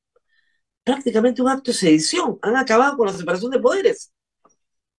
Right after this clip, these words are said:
Y tan tranquilos, ¿ah? Ni cuenta se dan de la barbaridad que han hecho.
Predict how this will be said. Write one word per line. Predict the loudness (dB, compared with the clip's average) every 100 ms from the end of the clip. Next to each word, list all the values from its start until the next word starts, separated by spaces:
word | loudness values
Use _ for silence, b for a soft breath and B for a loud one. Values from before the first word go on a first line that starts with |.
| _ _ _
Y | -8 0
tan | 0 0
tranquilos, | -2 -4 0 2 2 0 -2 -6
¿ah? | -16 -18
Ni | -14 -12 -10
cuenta | -6 -6 -6 -8
se | -8
dan | -12 -10
de | -10
la |
barbaridad | -8 -6 -4 -4
que | -4
han | -6
hecho. | -10 -14 -16